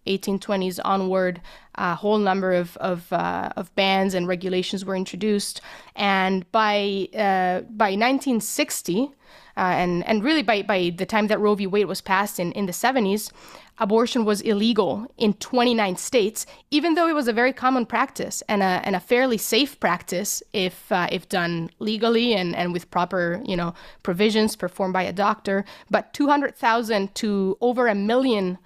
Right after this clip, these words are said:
women had to undergo illegal abortions each year, uh, in, in nineteen seventy-three. Uh, and so there was a, a big movement at the time in the nineteen sixties. You had the, you know, the, uh, anti-Vietnam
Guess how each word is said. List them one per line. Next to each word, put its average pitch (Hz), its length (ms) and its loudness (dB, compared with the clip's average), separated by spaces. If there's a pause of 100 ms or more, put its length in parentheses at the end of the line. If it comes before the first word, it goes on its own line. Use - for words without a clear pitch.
(240)
women 196 440 2 (320)
had 208 280 -2
to 214 120 -2
undergo 190 520 2
illegal 208 400 2
abortions 180 540 -4
each 180 240 -8
year, 170 380 -2
uh, 185 500 -2
in, 175 280 -2
in 185 180 -2
nineteen 180 300 -2
seventy-three. 175 720 -4 (540)
Uh, 180 400 0
and 190 580 2
so 196 460 0 (160)
there 240 200 0
was 247 300 2
a, 208 140 2
a - 40 -6
big 233 240 0
movement 214 380 2
at 180 80 0
the 185 60 -2
time 190 260 0
in 175 60 0
the 185 60 -2
nineteen 190 280 0
sixties. 185 640 -4
You 185 100 -4
had 180 280 -2
the, 175 300 -2
you 202 100 0
know, 175 220 -2
the, 160 600 -4
uh, 156 360 -4
anti-Vietnam 175 920 -2